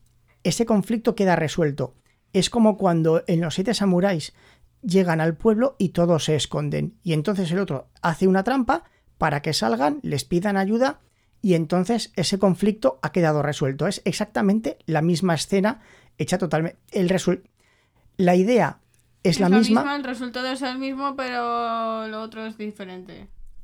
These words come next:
Speaker 1: Muy bien. ¿Qué le parece a usted?
Speaker 2: Precioso.
Speaker 1: Y, y no me diga que no está bien la película.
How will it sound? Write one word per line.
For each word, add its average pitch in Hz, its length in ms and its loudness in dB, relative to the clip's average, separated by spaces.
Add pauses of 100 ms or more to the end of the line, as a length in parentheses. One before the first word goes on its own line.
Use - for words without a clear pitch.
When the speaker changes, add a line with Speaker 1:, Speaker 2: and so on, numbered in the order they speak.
Speaker 1:
Muy 131 960 -4
bien. 131 280 -2 (760)
¿Qué 170 100 2
le 165 120 4
parece 151 280 0
a 139 40 -2
usted? 123 240 -10 (840)
Speaker 2:
Precioso. 208 760 -6 (1900)
Speaker 1:
Y, 175 200 -2
y 151 140 -2
no 151 100 2
me 170 100 6
diga 233 200 2
que 170 120 0
no 147 80 2
está 139 200 -2
bien 139 180 0
la 135 100 -2
película. 131 500 -6